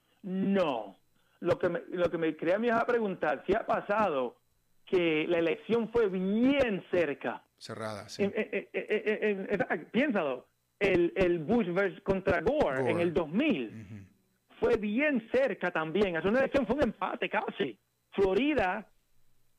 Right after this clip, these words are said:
Speaker 1: se decidió por como setecientos votos.
Speaker 2: Sí, ese,
Speaker 1: Un
Speaker 2: ese,
Speaker 1: estado
Speaker 2: ese, esa sí fue empate, esa sí.
Speaker 1: E-, exacto.
Speaker 2: Esa sí
Speaker 1: Pues
Speaker 2: fue.
Speaker 1: ese fue el prob-,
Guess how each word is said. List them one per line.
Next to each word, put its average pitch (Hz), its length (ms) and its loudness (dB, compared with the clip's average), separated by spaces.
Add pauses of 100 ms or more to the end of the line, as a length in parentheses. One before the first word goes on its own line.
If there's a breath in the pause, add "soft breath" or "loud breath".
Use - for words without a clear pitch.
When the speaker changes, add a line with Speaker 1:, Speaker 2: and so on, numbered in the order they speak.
Speaker 1:
se 208 100 0
decidió 196 540 0
por 233 260 0
como 185 300 -2
setecientos 214 600 0
votos. 143 520 -2
Speaker 2:
Sí, 117 200 -10
ese, 226 400 0
Speaker 1:
Un 254 80 6
Speaker 2:
ese, 214 180 4
Speaker 1:
estado 202 260 2
Speaker 2:
ese, 247 220 2
esa 226 140 4
sí - 140 2
fue 214 160 0
empate, 135 440 -2
esa 202 240 4
sí. 127 300 -6 (560)
Speaker 1:
E-, 233 220 0
exacto. 156 580 -2
Speaker 2:
Esa 160 220 -2
sí 202 160 0
Speaker 1:
Pues 190 160 4
Speaker 2:
fue. 202 140 0
Speaker 1:
ese 240 160 0
fue 277 100 2
el 285 80 -2
prob-, 262 260 2